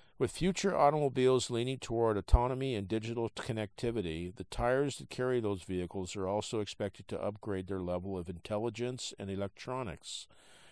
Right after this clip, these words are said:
However, the nuts and bolts of tires, their chemical and physical makeup,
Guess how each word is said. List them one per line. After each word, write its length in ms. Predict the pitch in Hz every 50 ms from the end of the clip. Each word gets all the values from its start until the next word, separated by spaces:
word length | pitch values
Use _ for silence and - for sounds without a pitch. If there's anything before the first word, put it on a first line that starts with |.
| - _ -
However, 420 | 110 107 117 139 151 139 120 110 104
the 100 | 107 104
nuts 360 | 104 107 123 135 - - -
and 100 | 123 101
bolts 320 | 107 117 127 131 - -
of 140 | 107 87 -
tires, 560 | - 98 82 78 78 78 78 82 82 - -
their 180 | - 95 95 92
chemical 500 | - - 117 110 113 113 - - 117 107
and 120 | 98 95 -
physical 400 | 110 104 98 101 98 - 95 92
makeup, 480 | 95 104 113 110 - 95 87 85 -